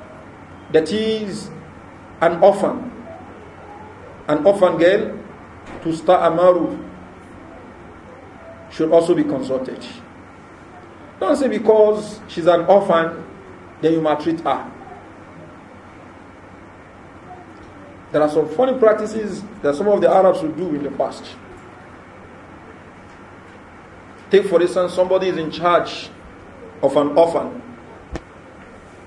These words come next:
Maybe the, the orphan, for instance, is, uh, maybe the, the, the daughter of his brother, elder brother, or, or let's say, no, let, uh,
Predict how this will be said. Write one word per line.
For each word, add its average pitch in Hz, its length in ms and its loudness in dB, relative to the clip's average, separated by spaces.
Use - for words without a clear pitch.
Maybe 196 300 2
the, 165 360 2
the 156 140 2
orphan, 175 420 2
for 160 140 -4
instance, 175 840 -2
is, 147 240 -2
uh, 139 800 0
maybe 190 320 -4
the, 160 200 -6
the, 156 180 -4
the 156 120 -2
daughter 180 300 2
of 180 540 4
his 143 160 -8
brother, 165 320 6
elder 170 520 4
brother, 165 300 4
or, 170 760 -2
or 160 120 6
let's 220 200 4
say, 196 140 6
no, 190 160 -2
let, 175 300 0
uh, 143 440 2